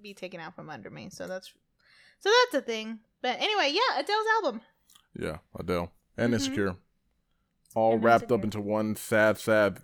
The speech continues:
Speaker 2: going away package.
Speaker 1: No, it's not sad. It's
Speaker 2: Insecure,
Speaker 1: happy, but
Speaker 2: inse-
Speaker 1: it's, like, happy, nervous, anxious.
Speaker 2: It's sad that it's over, you know?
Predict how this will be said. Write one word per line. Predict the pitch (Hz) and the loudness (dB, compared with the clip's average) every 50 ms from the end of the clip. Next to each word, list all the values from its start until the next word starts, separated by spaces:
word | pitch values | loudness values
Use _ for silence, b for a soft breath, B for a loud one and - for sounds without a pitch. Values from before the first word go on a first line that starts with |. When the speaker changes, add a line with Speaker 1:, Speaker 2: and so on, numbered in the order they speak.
| - 117 | -14 -6
Speaker 2:
going | 113 113 107 107 107 | -2 0 0 2 2
away | 101 95 98 98 | 2 2 2 0
package. | 90 - 92 80 82 87 - | 0 0 -2 -2 -2 -4 -2
Speaker 1:
No, | 415 480 480 508 494 440 339 285 | 0 2 4 4 4 4 2 2
it's | 254 277 - - 427 | 0 -2 -4 -2 -2
not | 415 427 427 302 | 0 0 0 -2
sad. | - - - - - 370 381 403 403 415 403 | -4 -10 0 2 2 4 6 6 4 4 2
It's | - - 170 175 180 | 6 6 6 6 6
Speaker 2:
Insecure, | 165 - | 4 6
Speaker 1:
happy, | 339 - 427 415 - 381 359 349 214 196 - | 6 6 6 6 4 0 0 0 0 0 2
but | 135 311 | 4 6
Speaker 2:
inse- | 330 359 359 | 6 6 6
Speaker 1:
it's, | - - | 4 2
like, | 349 339 339 277 | 2 2 2 2
happy, | 277 330 339 349 349 370 359 359 | 4 6 6 6 6 2 0 0
nervous, | 359 359 359 302 359 370 - - | 0 -2 -2 -2 -4 -6 -4 -2
anxious. | 285 339 320 226 - - - | -2 -2 -2 -4 -2 2 2
Speaker 2:
It's | 156 - | 4 8
sad | - 226 247 240 202 | 12 12 12 12 12
that | 214 208 | 12 10
it's | 180 143 | 10 10
over, | 202 233 269 202 131 92 82 - - | 10 8 8 6 2 0 -2 -4 -6
you | - 151 | -2 0
know? | 165 170 190 | 2 2 2